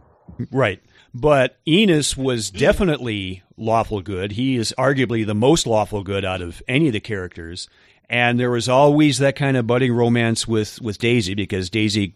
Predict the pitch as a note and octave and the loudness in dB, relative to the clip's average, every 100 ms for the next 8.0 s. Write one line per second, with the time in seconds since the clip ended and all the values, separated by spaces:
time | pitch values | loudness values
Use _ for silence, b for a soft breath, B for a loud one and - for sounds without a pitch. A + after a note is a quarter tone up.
0 | _ - C3+ A#2+ G#2+ G2+ A2+ G#2 A#2 F2 | _ -4 0 2 2 2 0 0 -2 -2
1 | G2+ A#2 - F#2 F2+ F2+ F2 E2 - G#2 | 0 0 0 -4 -2 -4 -4 -6 -2 -2
2 | F2+ _ _ _ - A2 G#2 G2+ G2+ G2 | -2 _ _ _ -2 0 0 -2 -2 -2
3 | A#2+ A2 F#2 G2+ G2+ B B B B C3 | -2 -4 -6 -4 -6 B B B B -2
4 | A#2+ D3 C3 A#2 A#2 G2+ G#2+ b b b | 0 2 2 0 -4 -4 -6 b b b
5 | C#3 E3+ F3+ E3 - - _ - D#3 - | 0 2 2 0 -4 -8 _ -20 -20 -12
6 | D#3 C#3 B2 C3 G3+ - - - G#3 D#3 | -8 -4 -2 2 2 0 -8 0 4 4
7 | D3+ - C3 C3 C3+ - C3+ A#2 G#2+ G2 | 2 -2 -2 -2 -2 -2 0 2 0 -2